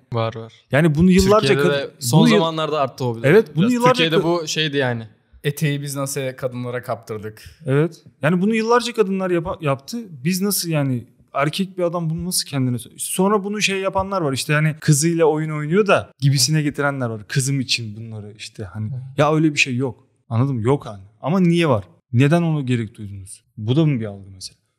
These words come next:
Speaker 2: Ama bunları o an fark etmiyoruz. Mesela çocuklarımız
Speaker 3: Ya biz
Speaker 2: hani fa-,
Speaker 3: algılayamıyorsak değil mi? Çocuklar nasıl algılasın
Speaker 2: cidden
Speaker 3: böyle bir şey yani?
Speaker 2: algılayamazlar.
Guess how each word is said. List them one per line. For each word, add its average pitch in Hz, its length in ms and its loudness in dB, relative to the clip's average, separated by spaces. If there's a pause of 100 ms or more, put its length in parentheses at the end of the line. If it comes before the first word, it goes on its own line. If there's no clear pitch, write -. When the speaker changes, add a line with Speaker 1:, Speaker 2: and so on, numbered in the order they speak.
Speaker 2:
Ama 247 300 4
bunları 233 260 0
o 226 80 2
an 240 140 0
fark 202 280 -2
etmiyoruz. 151 500 -4 (120)
Mesela 117 160 -4
çocuklarımız 160 720 -4 (260)
Speaker 3:
Ya 131 140 -8
biz 127 140 4
Speaker 2:
hani 185 80 2
fa-, 180 40 4
Speaker 3:
algılayamıyorsak 175 640 -6
değil 208 80 -10
mi? 175 60 -8
Çocuklar 175 460 -2
nasıl 156 180 -4
algılasın 127 320 2
Speaker 2:
cidden 117 160 -4
Speaker 3:
böyle 214 60 6
bir - 20 6
şey 214 100 6
yani? 185 100 6
Speaker 2:
algılayamazlar. 110 640 0